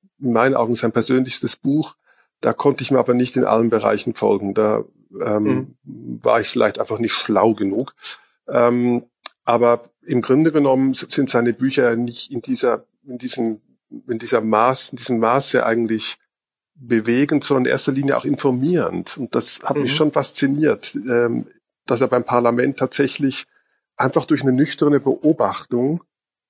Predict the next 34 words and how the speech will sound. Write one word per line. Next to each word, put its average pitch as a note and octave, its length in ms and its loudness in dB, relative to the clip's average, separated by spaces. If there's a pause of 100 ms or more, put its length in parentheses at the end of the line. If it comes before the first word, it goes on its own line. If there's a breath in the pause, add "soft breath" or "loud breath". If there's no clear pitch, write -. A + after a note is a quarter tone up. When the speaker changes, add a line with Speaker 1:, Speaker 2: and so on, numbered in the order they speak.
Speaker 1:
ähm, B2 240 2
uns C3+ 140 0
aufgezeigt A#2+ 760 0
hat, B2 340 -2
wie, B2+ 680 -2
wie, B2 520 -4
wie B2 140 -2
dieser - 260 0
Apparat A2+ 500 -2
funktioniert B2 800 -2
und A2+ 200 -2
wie B2+ 100 -4
die B2+ 140 -2
Menschen A#2 420 0
Speaker 2:
Mhm. B2+ 40 2
Speaker 1:
da A#2 140 2
sitzen, C3+ 140 -2
Speaker 2:
Der C3 80 2
Speaker 1:
die B2 60 -2
Speaker 2:
Bundestag B2+ 340 2
Speaker 1:
Politiker B2 300 0
Speaker 2:
dann, A#2 80 2
Speaker 1:
und A#2 80 -2
Speaker 2:
ja, A#2 180 -2
genau. A#2+ 460 -6
Speaker 1:
der B2 80 2
Speaker 2:
Mhm. B2 60 -2
Speaker 1:
Bundestag, A#2 460 0
genau. A#2 300 0 (300 loud breath)
Also B2 160 0
das C#3+ 220 2
sind D3+ 140 0
dann C#3 160 2
so, C3+ 440 0